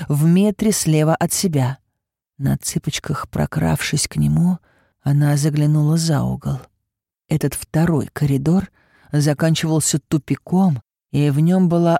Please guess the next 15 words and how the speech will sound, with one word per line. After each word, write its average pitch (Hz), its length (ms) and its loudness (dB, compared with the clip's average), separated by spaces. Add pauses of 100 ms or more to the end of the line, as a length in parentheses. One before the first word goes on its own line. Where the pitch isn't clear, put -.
одна 160 640 0
единственная 139 1040 0
дверь 147 400 0
по 190 160 -2
правую 139 600 0
руку. 127 540 -6 (640)
Желудок 147 800 2
сделал 151 500 0
кульбит. 139 680 -4 (460)
Через 139 320 0
секунду 156 680 0 (300)
потухла 214 540 0
и 220 260 0
вторая 123 680 -2
спичка. - 640 -4